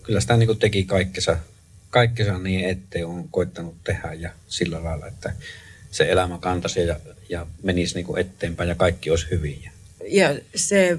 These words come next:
Speaker 2: va-, vanhemmuus on jotenkin ollut semmoista yhteenkuuluvaisuuden tunnetta, että me ollaan perhe.
Speaker 1: Joo, ja kun on aina, aina on, niin kuin, kasvatettu siihen pienestä asti, on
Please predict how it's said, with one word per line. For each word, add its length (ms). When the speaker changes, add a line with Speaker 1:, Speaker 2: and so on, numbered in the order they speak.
Speaker 2:
va-, 180
vanhemmuus 600
on 380
jotenkin 360
ollut 180
semmoista 440
yhteenkuuluvaisuuden 1900
tunnetta, 600
että 260
me 260
ollaan 360
perhe. 440
Speaker 1:
Joo, 180
ja 100
kun 260
on 160
aina, 320
aina 260
on, 80
niin 80
kuin, 120
kasvatettu 840
siihen 460
pienestä 500
asti, 280
on 280